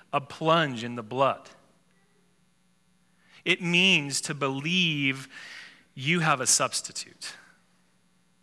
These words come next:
The Lamb became a substitute. The Lamb, this was, this was a, an early teaching of substitutionary atonement.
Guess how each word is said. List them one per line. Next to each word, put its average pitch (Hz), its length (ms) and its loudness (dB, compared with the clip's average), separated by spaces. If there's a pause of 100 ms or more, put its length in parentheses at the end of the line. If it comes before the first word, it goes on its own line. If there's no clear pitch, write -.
(200)
The 156 100 4
Lamb 143 680 2 (460)
became 170 360 2
a 165 60 0
substitute. - 680 -2 (1500)
The 190 120 6
Lamb, 220 360 6 (220)
this 202 200 4
was, 240 300 4 (200)
this 208 200 4
was 202 200 4
a, 156 180 6 (120)
an 165 180 2 (100)
early 214 460 6
teaching 180 540 4
of 127 140 4
substitutionary 175 1200 2
atonement. 147 840 -4